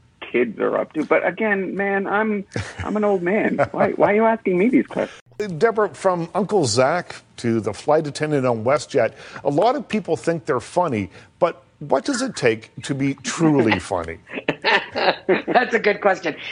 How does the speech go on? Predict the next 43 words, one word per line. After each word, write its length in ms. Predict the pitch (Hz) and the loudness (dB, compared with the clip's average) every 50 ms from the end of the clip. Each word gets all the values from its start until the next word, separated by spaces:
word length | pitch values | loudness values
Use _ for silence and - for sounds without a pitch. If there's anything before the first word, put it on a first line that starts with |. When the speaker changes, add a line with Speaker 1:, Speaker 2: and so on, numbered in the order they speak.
| - 208 226 | -2 0 2
Speaker 3:
That's 220 | 240 240 262 254 | 2 2 2 0
the 60 | 285 | 0
thing. 200 | 214 214 196 196 | 2 2 2 2
Everyone 340 | 196 220 254 285 262 269 247 | 2 0 0 0 0 2 2
does 200 | 208 185 185 185 | 2 2 2 2
think 160 | - 208 202 - | 0 -2 0 0
they're 160 | 220 208 - | 0 0 2
funny, 300 | 214 196 190 190 202 196 | 0 0 0 0 0 0
and 100 | 175 165 | 0 0
I'm 140 | 165 165 170 | 0 -2 -4
very 300 | 160 147 - 226 226 220 | -4 -2 0 2 2 2
sorry 220 | 214 - 190 170 160 | 0 -2 -4 -6 -6
to 60 | 151 | -6
tell 180 | - 143 147 147 | -4 -4 -2 -2
you, 280 | 143 135 143 135 - _ _ _ _ _ _ - | -2 -2 -2 -4 -4 _ _ _ _ _ _ -4
you're 160 | 180 190 202 | 0 0 2
not. 160 | 185 135 123 - - - - - - - - | 2 2 2 0 0 -2 -6 -16 -12 -2 0
Um, 420 | 208 220 233 233 233 185 151 - | 2 4 4 6 6 4 4 2
it, 60 | - - | 2 2
it, 640 | 156 - - - - 151 - - - - - - | 2 2 2 0 0 0 0 0 2 2 2 4
it, 260 | 226 - - - - - | 4 4 4 2 2 4
here's 180 | 359 - - | 2 0 2
the 120 | - 359 - | 2 0 0
thing. 320 | - 269 220 - - - _ - _ _ | 2 0 -2 -2 -6 -12 _ -20 _ _
It's, 240 | - 262 247 - - - 247 | -8 -8 -8 -8 -10 -12 -10
it, 140 | 294 240 - | -10 -10 -12
it's 240 | - - 269 233 185 220 | -12 -10 -10 -10 -8 -8
more 340 | 247 240 247 269 285 311 | -6 -4 -2 0 0 0
than, 200 | 320 302 294 262 | 2 2 0 0
like, 260 | 247 247 233 233 - 190 | 0 -2 -2 -4 -6 -6
there, 200 | 220 233 233 - - | -4 -4 -4 -2 -2
I 80 | 226 247 | -2 -2
would 240 | 262 330 262 226 208 | -2 -4 -6 -2 0
definitely 360 | 247 254 247 - 240 247 247 | 0 0 0 -4 -8 -10 -6
say 240 | - 226 208 190 185 | -2 -2 -2 -2 -2
to 80 | 190 | -4
someone, 380 | 180 - 180 156 147 151 147 151 | -2 -2 -2 0 0 -2 -4 -2
like, 220 | 151 147 147 - _ - - - - _ - | -2 -4 -4 -4 _ -20 -20 -20 -20 _ -6
'cause 180 | 180 165 147 | -6 -4 -4
a 40 | 143 | -4
lot 220 | 120 127 135 156 | -2 0 0 0
of 80 | 208 - | 0 -2
times, 500 | - 190 190 185 180 185 190 196 - - | -4 -4 -2 -2 -2 -2 -4 -8 -10 -12